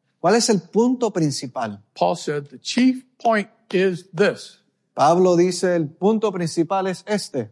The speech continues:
Speaker 2: Can you find one chief point?
Speaker 1: ¿Puede encontrar usted un punto principal?
Speaker 2: You have to look it over.
Speaker 1: Tiene que buscar,
Speaker 2: Think about it.
Speaker 1: pensar,
Speaker 2: Enter into the thought.
Speaker 1: entrar en el pensamiento.
Speaker 2: What is the point the
Speaker 1: ¿Cuál
Speaker 2: brothers
Speaker 1: es el
Speaker 2: are trying to make?
Speaker 1: punto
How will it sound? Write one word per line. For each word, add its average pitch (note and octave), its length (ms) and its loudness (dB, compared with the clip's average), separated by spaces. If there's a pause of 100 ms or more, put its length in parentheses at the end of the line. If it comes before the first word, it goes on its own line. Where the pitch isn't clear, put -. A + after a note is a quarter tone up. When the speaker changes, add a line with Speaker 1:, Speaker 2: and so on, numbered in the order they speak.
Speaker 2:
Can F#3+ 140 0
you A3 100 0
find F#3+ 400 0
one F#3 160 -2
chief F#3+ 320 -6
point? G3 260 -6 (360)
Speaker 1:
¿Puede D3+ 260 4
encontrar F3 460 -2
usted F3 300 -2
un D#3+ 180 -4
punto F3 360 -4
principal? D#3+ 720 -4
Speaker 2:
You B3+ 100 0
have C4+ 80 -4
to A#3+ 60 -4
look A3 220 -2
it G#3 80 0
over. A3+ 500 -2 (140)
Speaker 1:
Tiene C3 260 0
que G3+ 400 4
buscar, A3+ 680 -2
Speaker 2:
Think C4 220 2
about D3+ 280 -2
it. B2+ 100 -16 (200)
Speaker 1:
pensar, D3+ 880 0
Speaker 2:
Enter A#3 280 0
into A#3 320 0
the F3 120 -2
thought. G#3 440 -2
Speaker 1:
entrar D3+ 480 2
en G3+ 100 2
el F#3+ 100 0
pensamiento. E3 800 -2
Speaker 2:
What A#3+ 160 0
is G3 120 -4
the E3+ 120 0
point A3+ 420 -4 (120)
the E3 60 -12
Speaker 1:
¿Cuál F3+ 120 0
Speaker 2:
brothers F#3 160 2
Speaker 1:
es F3 60 0
el F#3 80 4
Speaker 2:
are D3+ 40 6
trying G3 320 -6
to D4+ 60 -10
make? A3+ 180 2
Speaker 1:
punto A2+ 240 -6